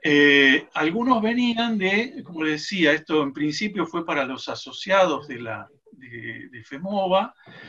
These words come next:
eh, y eran cooperativas que trabajaban en la industria de la indumentaria,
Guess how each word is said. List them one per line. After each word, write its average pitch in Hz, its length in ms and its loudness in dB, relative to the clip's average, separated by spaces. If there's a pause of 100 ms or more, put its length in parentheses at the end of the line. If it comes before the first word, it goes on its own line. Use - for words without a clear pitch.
(360)
eh, 175 380 4
y 175 160 0
eran 226 200 4
cooperativas 226 760 2
que 208 320 -2
trabajaban 196 720 2
en 180 120 0
la 175 80 0
industria 180 1080 4
de 147 140 2
la 147 100 2
indumentaria, 147 800 -2